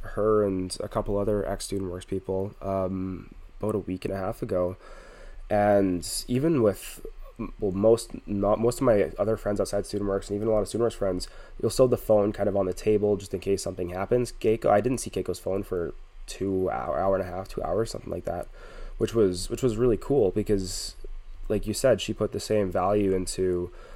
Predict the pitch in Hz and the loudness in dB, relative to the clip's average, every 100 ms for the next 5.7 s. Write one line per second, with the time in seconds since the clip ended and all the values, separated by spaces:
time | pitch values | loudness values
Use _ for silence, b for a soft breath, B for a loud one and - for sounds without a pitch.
0 | B 104 95 95 - - 107 101 95 92 | B 0 2 0 -4 0 2 2 0 -4
1 | 101 92 90 87 92 87 - - 104 90 | -4 0 0 0 0 0 -6 -8 -6 -4
2 | - 95 87 87 95 - 90 - 113 87 | -2 0 0 -2 -6 -4 -6 -4 -2 -2
3 | - 90 82 85 - B B - 92 95 | -4 -6 -4 -8 -12 B B -6 -2 4
4 | 135 107 80 87 92 85 82 85 85 85 | 6 4 0 -4 -2 -2 0 -2 -2 -4
5 | - 80 76 87 80 104 | -2 -4 -2 -2 0 0